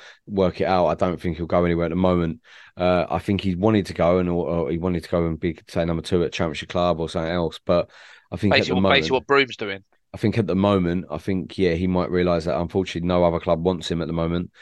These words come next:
Speaker 1: Uh, and a lot of clubs do what we did and go get Championship, Premiership goalkeepers to come in on loan.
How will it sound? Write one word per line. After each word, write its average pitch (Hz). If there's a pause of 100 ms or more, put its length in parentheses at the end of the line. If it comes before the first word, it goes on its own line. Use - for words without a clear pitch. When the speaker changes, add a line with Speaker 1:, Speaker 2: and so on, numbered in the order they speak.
(340)
Speaker 1:
Uh, 90
and 95
a 107
lot 101
of 87
clubs 90
do 104
what 90
we 98
did 92
and 92
go 95
get 92 (220)
Championship, 98
Premiership 92
goalkeepers 92
to -
come 95
in 95
on 95
loan. 92